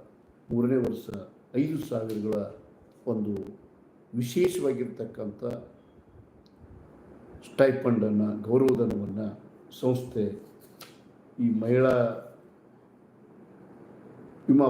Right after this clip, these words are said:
ಪ್ರತಿನಿಧಿಗಳಿಗೆ, ಅಂದರೆ ಭೀಮಾ ಸಖಿ ಯೋಜನೆಯಲ್ಲಿ ನೇಮಕಗೊಂಡವರಿಗೆ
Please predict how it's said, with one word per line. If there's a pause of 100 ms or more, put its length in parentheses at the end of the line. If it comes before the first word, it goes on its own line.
ಪ್ರತಿನಿಧಿಗಳಿಗೆ, (360)
ಅಂದರೆ (120)
ಭೀಮಾ (100)
ಸಖಿ (840)
ಯೋಜನೆಯಲ್ಲಿ (160)
ನೇಮಕಗೊಂಡವರಿಗೆ